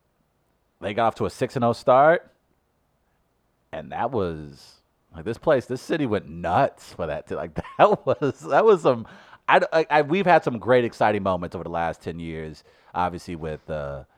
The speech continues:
with the Cardinals winning the World Series and obviously recently with the Saint Louis Blues, but it was something about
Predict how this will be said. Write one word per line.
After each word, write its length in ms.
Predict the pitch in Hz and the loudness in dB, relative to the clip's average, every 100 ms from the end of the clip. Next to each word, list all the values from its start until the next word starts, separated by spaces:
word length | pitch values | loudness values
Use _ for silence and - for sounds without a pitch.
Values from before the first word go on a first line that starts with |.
| _ _ | _ _
with 100 | 82 | -14
the 80 | 80 | -12
Cardinals 340 | - 101 95 95 | -2 0 0 -8
winning 160 | 92 | -10
the 60 | 85 | -8
World 280 | 85 80 - | -6 -6 -8
Series 440 | 117 101 98 87 | -6 -4 -6 -8
and 80 | 85 | -8
obviously 320 | 80 80 76 | -8 -10 -14
recently 300 | 80 - 80 | -14 -12 -14
with 100 | 71 | -14
the 60 | 76 | -12
Saint 200 | 87 82 | -10 -8
Louis 180 | 76 | -10
Blues, 340 | - 90 92 85 | -10 -6 -6 -6
but 100 | 87 | -8
it 80 | 90 | -8
was 140 | 85 | -8
something 680 | - - 160 156 - 170 160 | -12 0 2 2 2 0 2
about 760 | 123 - 110 95 78 - - | 4 6 6 6 0 -4 -18